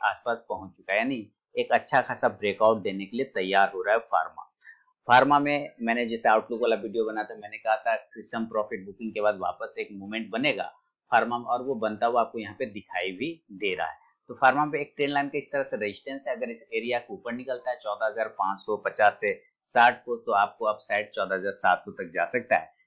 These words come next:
जिसके वजह से बहुत सारे stocks में आपको मूवमेंट बनेगा।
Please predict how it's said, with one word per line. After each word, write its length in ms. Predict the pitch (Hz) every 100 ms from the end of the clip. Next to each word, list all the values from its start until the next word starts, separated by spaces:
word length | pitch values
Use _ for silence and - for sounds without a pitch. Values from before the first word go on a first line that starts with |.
| _ 127
जिसके 260 | 120 151
वजह 240 | 131 131 131
से 160 | 131 117
बहुत 220 | 110 113
सारे 200 | 123 113
stocks 340 | 110 113 107 107
में 80 | 101
आपको 280 | 98 -
मूवमेंट 340 | 90 95 113 117
बनेगा। 440 | 127 143 107 87